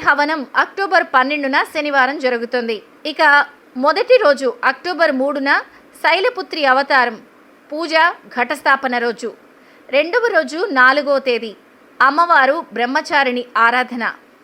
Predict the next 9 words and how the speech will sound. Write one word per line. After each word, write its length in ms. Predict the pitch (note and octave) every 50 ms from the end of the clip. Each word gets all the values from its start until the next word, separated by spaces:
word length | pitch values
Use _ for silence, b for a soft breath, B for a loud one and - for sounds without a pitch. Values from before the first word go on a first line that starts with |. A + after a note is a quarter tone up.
| _ _ _ _ -
మూడవ 380 | A#3+ A#3+ C4+ E4 F4 F#4 E4+ E4+
రోజు 260 | D#4 D4+ C#4+ B3+ D#4
అక్టోబర్ 500 | D4+ C#4 F4 - - D4 C#4 B3+ C4+ B3+
ఐదు 380 | B3 B3 C4+ B3+ F#4 A4+ B4+ A#4+ - - _ - -
చంద్రఘంట 580 | E4 E4+ E4+ E4+ F#4 E4+ C#4 C#4 C4+ C4 C#4+
మాత. 360 | C4+ B3 A3+ A3 G#3+ - - G#3+ G3 - - _ _ _ _ _ -
నాలుగవ 520 | A#3+ C4 C4+ C#4 D#4 F4 G#4 F4+ F#4 E4+ E4
రోజు 300 | D4 D4 C#4 C#4+ D#4+ F4+
అక్టోబర్ 540 | E4 C#4+ - - - D4 C#4 C4 C4 C4